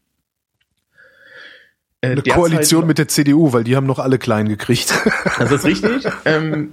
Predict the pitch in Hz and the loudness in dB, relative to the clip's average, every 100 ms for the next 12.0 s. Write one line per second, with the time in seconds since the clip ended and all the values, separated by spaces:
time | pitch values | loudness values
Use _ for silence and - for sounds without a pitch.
0 | - - - - 135 139 139 135 - 113 | -14 -16 -20 -6 -4 -2 -4 -4 0 0
1 | 131 196 196 - - 151 143 170 - 143 | 0 -2 -4 -8 -2 2 2 -2 -10 -10
2 | - 120 185 185 165 147 - 143 - 143 | -4 -2 -2 -2 -2 -2 -2 -2 0 0
3 | 160 196 175 156 151 151 143 127 120 120 | 0 -2 -2 -2 0 0 0 0 0 0
4 | 113 131 - 202 311 - _ _ _ 113 | -2 -2 0 0 -2 -10 _ _ _ 0
5 | 104 95 120 _ _ _ _ _ 110 120 | 0 -2 -8 _ _ _ _ _ -6 -6
6 | 202 185 _ _ _ _ _ _ 147 151 | -6 -10 _ _ _ _ _ _ 0 2
7 | 147 147 147 147 147 _ _ _ _ _ | 2 0 -2 -2 -4 _ _ _ _ _
8 | _ _ 131 151 156 147 135 143 - 139 | _ _ -2 0 0 -2 0 -2 -4 -2
9 | 123 123 160 202 202 165 156 170 180 170 | 0 2 2 2 0 0 0 -2 -2 -2
10 | 170 131 165 - 180 - 185 180 143 147 | 0 0 -2 -4 -8 0 0 2 0 0
11 | 151 151 135 147 147 - - 135 139 | -2 -2 -2 -2 -2 -4 -2 -2 -2